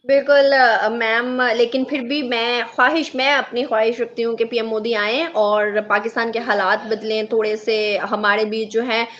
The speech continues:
अ, conflicts वो खत्म हो, trade start हो। main thing है trade, Trade start होगी तो ऑटोमेटिकली जो है पाकिस्तान की जो गुर्बत, मतलब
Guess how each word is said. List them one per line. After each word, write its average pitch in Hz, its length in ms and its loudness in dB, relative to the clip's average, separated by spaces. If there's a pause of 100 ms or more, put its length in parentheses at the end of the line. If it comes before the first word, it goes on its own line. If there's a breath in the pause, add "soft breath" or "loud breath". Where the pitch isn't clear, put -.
(180 loud breath)
अ, 233 100 4
conflicts 247 640 -2
वो 262 320 4
खत्म 285 280 0
हो, 262 220 0
trade 247 340 4
start 233 420 4
हो। 247 240 2
main 320 420 -2
thing 330 220 0
है 349 80 0
trade, 233 380 0 (280)
Trade 285 220 6
start 285 340 4
होगी 294 180 -2
तो 302 120 0
ऑटोमेटिकली 285 640 -2
जो 277 140 -2
है 240 200 0
पाकिस्तान 240 600 0
की 262 240 -4
जो 247 180 2 (320)
गुर्बत, 269 480 -2 (180)
मतलब 240 480 -2